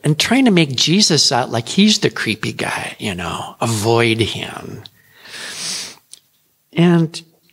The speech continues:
Jesus doesn't need this kind of acknowledgement. Just because somebody says Jesus doesn't mean he's on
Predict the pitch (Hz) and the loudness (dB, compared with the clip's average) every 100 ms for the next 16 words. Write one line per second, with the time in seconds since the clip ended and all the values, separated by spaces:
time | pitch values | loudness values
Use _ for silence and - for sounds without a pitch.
0 | _ _ _ _ - - _ _ _ _ | _ _ _ _ -20 -20 _ _ _ _
1 | - - - 208 247 190 117 117 - - | -20 -4 0 2 4 4 4 4 2 0
2 | - _ _ _ _ _ 123 160 151 147 | -6 _ _ _ _ _ -2 0 0 -2
3 | 160 123 131 120 107 117 - - 120 117 | -4 0 0 0 0 0 -2 -4 -6 -4
4 | 107 107 110 101 101 104 - - - - | -4 -4 -6 -6 -4 -6 -8 -10 -16 -18
5 | - _ _ _ _ _ _ _ _ _ | -20 _ _ _ _ _ _ _ _ _
6 | _ _ _ _ _ _ _ _ _ _ | _ _ _ _ _ _ _ _ _ _
7 | _ _ _ _ _ _ _ _ _ - | _ _ _ _ _ _ _ _ _ -4
8 | - 240 - 247 - 220 196 160 - - | -4 -4 -4 0 0 2 2 0 0 0
9 | 151 143 120 110 - - _ _ _ _ | 2 2 2 -2 -6 -8 _ _ _ _
10 | _ _ _ - 120 135 - - - - | _ _ _ -4 0 0 0 -2 -2 -2
11 | 110 - 101 117 113 107 107 110 107 104 | -2 -2 -4 -4 -4 -4 -4 -4 -4 -6
12 | 98 | -10